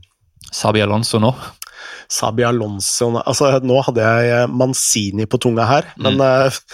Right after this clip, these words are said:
Speaker 2: det var kanskje et dårlig <laughs> eksempel. Ehm,
Speaker 1: Men du ser liksom at de tenker, og de er smarte spillere, og
Speaker 2: Absolutt.
Speaker 1: ofte litt treige, som må kompensere med å være, ja, kjapp i hodet og litt sånn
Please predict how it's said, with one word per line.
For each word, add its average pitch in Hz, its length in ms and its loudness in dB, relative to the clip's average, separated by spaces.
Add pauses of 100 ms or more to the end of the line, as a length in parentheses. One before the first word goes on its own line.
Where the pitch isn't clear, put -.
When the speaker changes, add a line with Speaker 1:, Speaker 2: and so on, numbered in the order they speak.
(120)
Speaker 2:
det 123 80 -8
var 135 100 2
kanskje 117 240 0
et 113 60 -4
dårlig 110 300 0
<laughs> - 80 -14
eksempel. - 480 -2 (960)
Ehm, 135 840 2
Speaker 1:
Men 117 120 0
du 110 60 2
ser 120 240 0
liksom 113 300 -4
at 107 80 -8
de 110 100 -4
tenker, 98 360 -4
og 107 440 0 (140)
de 107 80 -2
er 101 80 -4
smarte 98 340 -4
spillere, 110 480 0
og 107 80 0
Speaker 2:
Absolutt. - 460 -2 (120)
Speaker 1:
ofte 127 260 -2
litt 117 140 -4
treige, 104 420 -2
som 113 120 -4
må 104 80 -4
kompensere 110 640 -2
med 107 120 2
å 104 100 0
være, 104 500 0
ja, - 140 -2 (340)
kjapp 120 320 -4
i 127 80 -2
hodet 113 300 0
og 113 340 0
litt 117 160 -6
sånn 104 220 -4